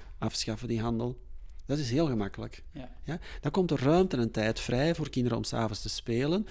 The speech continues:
Speaker 1: Kinderen die meer kunnen spelen, die zijn relaxter, die kunnen beter tot leren komen, zijn makkelijker in de klas. Leerkracht heeft minder werk met verbeteren, dus kan meer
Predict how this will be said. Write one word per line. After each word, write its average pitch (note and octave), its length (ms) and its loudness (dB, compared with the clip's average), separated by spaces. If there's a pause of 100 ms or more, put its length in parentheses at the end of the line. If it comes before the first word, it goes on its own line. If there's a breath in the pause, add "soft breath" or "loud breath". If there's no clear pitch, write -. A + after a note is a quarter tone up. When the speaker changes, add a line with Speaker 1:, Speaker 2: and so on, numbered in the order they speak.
(140 loud breath)
Speaker 1:
Kinderen A2 260 -2
die G2+ 100 -2
meer G2+ 180 0
kunnen G2 220 -4
spelen, C3 560 2 (180 loud breath)
die - 80 -8
zijn G2 140 -4
relaxter, B2+ 520 -2
die C3+ 100 -4
kunnen G2 220 -8
beter G2+ 260 -6
tot A#2+ 160 -6
leren D#3 340 2
komen, C#3+ 300 0
zijn A#2 140 0
makkelijker G#2 420 -2
in A2+ 100 2
de C3 80 0
klas. D#3 340 0 (320 loud breath)
Leerkracht C3 420 4
heeft - 160 -6
minder A#2+ 220 6
werk A#2 220 4
met G#2+ 120 0
verbeteren, B2 560 0
dus A#2 160 0
kan B2+ 140 0
meer B2 240 2